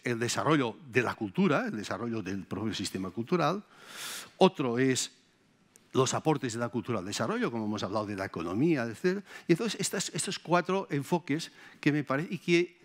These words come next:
al final in-, in-, incluiré un quinto, ¿eh? Un quinto, que no sé cómo formularlo, pero bueno, lo plantearé. Estos cuatro enfoques para ver cómo se sitúan. De una forma más, más detallada, para que, sin poderme explicar en uno de ellos,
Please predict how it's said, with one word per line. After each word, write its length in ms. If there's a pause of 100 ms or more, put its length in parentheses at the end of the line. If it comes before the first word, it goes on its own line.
al 100
final 300
in-, 200
in-, 200 (200)
incluiré 640
un 160
quinto, 560
¿eh? 140 (380)
Un 140
quinto, 440 (640)
que 460
no 140
sé 140
cómo 200
formularlo, 640
pero 180
bueno, 360
lo 100
plantearé. 580 (440)
Estos 320
cuatro 200
enfoques 260
para 260
ver 300
cómo 540
se 160
sitúan. 480 (520)
De 200
una 140
forma 280
más, 640 (800)
más 220
detallada, 580
para 260
que, 420
sin 240
poderme 340
explicar 420
en 120
uno 100
de 100
ellos, 240